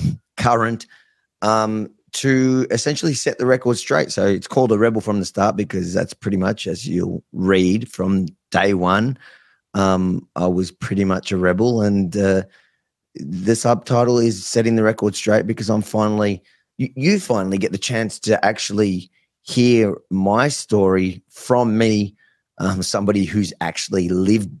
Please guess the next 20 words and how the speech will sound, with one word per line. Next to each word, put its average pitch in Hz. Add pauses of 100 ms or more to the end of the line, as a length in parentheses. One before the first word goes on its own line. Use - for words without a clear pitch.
the 107
entire 92
story, 110
instead 110
of 110
people 113
that 98
wanna 95 (220)
cherry 127
pick 123
little 117
bits 117
that 95
they've, 95 (560)
um, 98
managed 104
to 104
find 107
that -
suits -